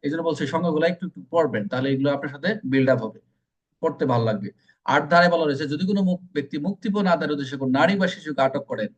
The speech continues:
এই যে মুক্তিপণ আদায়ের উদ্দেশ্যে নারী বা শিশুকে আটক করেন, তাহলে হলে উক্ত ব্যক্তি মৃত্যুদণ্ড, মৃত্যুদণ্ড হবে না যাবজ্জীবন দশ লাখের, this is কোর্টের বিষয়।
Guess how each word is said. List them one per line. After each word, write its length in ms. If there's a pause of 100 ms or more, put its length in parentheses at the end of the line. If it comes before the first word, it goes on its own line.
(360)
এই 180
যে 240 (300)
মুক্তিপণ 440
আদায়ের 240
উদ্দেশ্যে 300
নারী 360
বা 120
শিশুকে 340
আটক 240
করেন, 260
তাহলে 300
হলে 200
উক্ত 200
ব্যক্তি 260
মৃত্যুদণ্ড, 400 (220)
মৃত্যুদণ্ড 460
হবে 300
না 380
যাবজ্জীবন 600
দশ 200
লাখের, 300 (300)
this 220
is 60 (420)
কোর্টের 320
বিষয়। 400